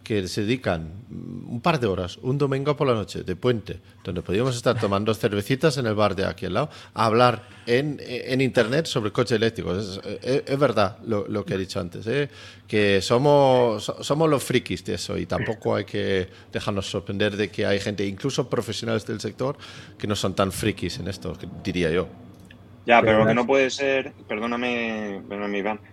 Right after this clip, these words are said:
Speaker 2: lo que no puede ser es que yo esté en el concesionario esperando, eh, con, por mi coche y vayan unas personas a, a ver el coche, a comprar el coche y demás,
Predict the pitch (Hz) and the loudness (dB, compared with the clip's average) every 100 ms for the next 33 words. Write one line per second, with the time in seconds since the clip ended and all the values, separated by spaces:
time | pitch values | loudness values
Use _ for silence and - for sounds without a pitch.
0 | - 104 117 127 131 143 139 131 113 107 | -4 0 4 6 4 4 0 0 0 0
1 | 120 - 135 123 113 101 107 101 98 104 | 0 0 0 0 -2 -4 -4 -6 -6 -4
2 | 127 117 92 - 92 113 131 101 87 - | 0 0 -2 -2 0 0 0 -2 -4 -12
3 | - - 92 85 80 73 73 - - - | -20 -8 -6 -4 -6 -8 -12 -18 -18 -12
4 | 87 82 90 82 78 - - 117 - - | -10 -8 -6 -6 2 4 6 2 2 -8
5 | - - 104 98 117 120 110 95 101 110 | -20 -4 2 4 4 2 0 -6 -8 -4
6 | 117 - 104 131 101 95 95 90 98 104 | -2 -2 -2 -2 -2 -2 -4 -2 -2 -2
7 | 113 104 143 - 92 92 87 113 120 107 | -2 -2 -2 -2 -4 -2 -2 0 0 2
8 | 135 139 131 123 131 180 - | 0 2 0 0 -2 -4 -6